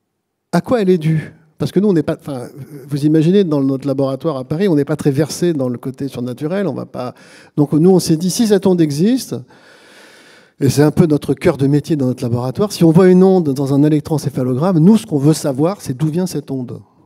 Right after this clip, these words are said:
Comment elle est déclenchée dans le cerveau. C'est, c'est ça qu'on fait dans le laboratoire. Donc, si elle existe, à, d'où elle vient ? Et puis, est-ce qu'elle est vraiment irréversible ? C'est ça qu'on a posé comme question. Alors, euh,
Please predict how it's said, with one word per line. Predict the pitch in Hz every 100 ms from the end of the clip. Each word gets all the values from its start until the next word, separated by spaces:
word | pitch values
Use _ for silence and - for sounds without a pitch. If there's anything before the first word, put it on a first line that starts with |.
| _ _ _ _ _ _
Comment | 156 175 180
elle |
est | 131
déclenchée | 143 - 139 180
dans | 143
le | 131
cerveau. | - 120 117 113 - - - _
C'est, | - -
c'est | 156
ça | 143 220
qu'on | 208 151
fait | 175
dans | 147
le | 131
laboratoire. | 123 123 110 101 123 110 - _ _ - - - _
Donc, | 131 156 139 - - _ _ _
si | - 233
elle | 208
existe, | 202 165 196 180 - - _ _ _
à, | 160 - - _ _ _ _ _ _
d'où | 139 190
elle | 165
vient ? | 135 175 269 - _ _ _ _ _ _ _
Et | 165
puis, | 220
est-ce | 226
qu'elle | 226 226
est |
vraiment | 190 220 262
irréversible ? | 247 175 151 143 - - - - 135 _ _ _ _ _ _ _ _ _
C'est | -
ça | 170 226
qu'on | 151
a | 127
posé | 127 123
comme | 117 104
question. | 113 - -
Alors, | - 165 143
euh, | - 131 120